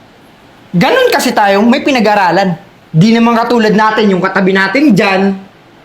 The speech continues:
na mukhang walang pinag-aralan at maliit yung utak. Hoy, ikaw, Bisaya, huwag ka nang mangarap. Ballpen na papel lang ang hawakan mo,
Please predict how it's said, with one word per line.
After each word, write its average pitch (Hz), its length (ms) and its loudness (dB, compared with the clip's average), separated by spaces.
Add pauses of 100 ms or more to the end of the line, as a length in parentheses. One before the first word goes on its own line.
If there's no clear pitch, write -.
(420)
na 160 140 -2
mukhang 196 340 2
walang 233 240 0
pinag-aralan 247 960 0 (180)
at - 160 -6
maliit 220 400 0
yung 220 180 0
utak. 240 580 -2 (960)
Hoy, 240 320 0 (320)
ikaw, 233 320 0 (380)
Bisaya, 214 800 -2
huwag 214 220 0
ka 269 120 -2
nang 277 200 0
mangarap. 269 640 -2 (1080)
Ballpen 240 480 2
na 240 80 0
papel 220 320 0
lang 214 120 0
ang 214 160 0
hawakan 196 360 0
mo, 202 140 0